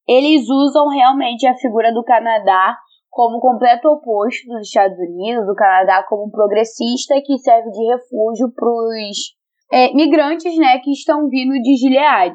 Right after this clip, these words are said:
porque a June não pode, "Ah, vou pegar um aviãozinho aqui e vou pro Canadá." Eles não ti-, elas não tiveram essa escolha, elas foram realmente sequestradas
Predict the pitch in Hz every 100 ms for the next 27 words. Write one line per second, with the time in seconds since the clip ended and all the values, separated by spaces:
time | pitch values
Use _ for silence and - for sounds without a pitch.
0 | 185 185 208 - 220 190 _ _ _ _
1 | - - 226 226 233 262 339 339 302 247
2 | 240 226 196 208 233 220 220 220 214 226
3 | 214 226 226 226 233 247 262 247 262 240
4 | 196 214 233 262 294 - 240 233 262 339
5 | 262 320 - - 196 180 185 180 202 208
6 | 202 214 208 226 214 - - 269 190 180